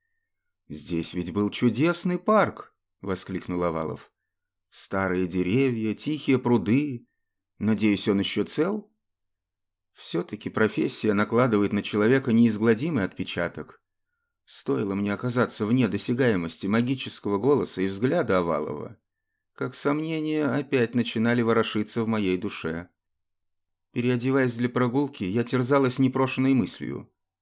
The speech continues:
Почему парк? Почему глухой уголок вместо задекларированных огней большого города? За время пребывания в Тарасове Овалов еще ни разу не появился на центральных улицах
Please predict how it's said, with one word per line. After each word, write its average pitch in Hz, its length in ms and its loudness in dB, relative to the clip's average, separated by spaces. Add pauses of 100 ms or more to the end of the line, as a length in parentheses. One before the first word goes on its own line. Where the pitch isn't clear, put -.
(240)
Почему 196 500 -2
парк? - 440 -6 (640)
Почему 208 460 2
глухой 139 460 4
уголок 170 440 4
вместо 175 400 -2
задекларированных 156 920 0
огней 147 340 0
большого 143 460 2
города? 87 520 -4 (1000)
За 113 260 -4
время 113 280 0
пребывания 110 520 2
в 107 80 -6
Тарасове 104 600 -2
Овалов 113 380 2
еще 127 220 -4
ни 135 100 4
разу 135 280 2
не 110 100 4
появился 127 480 0
на 113 100 2
центральных 143 600 -2
улицах 107 580 -4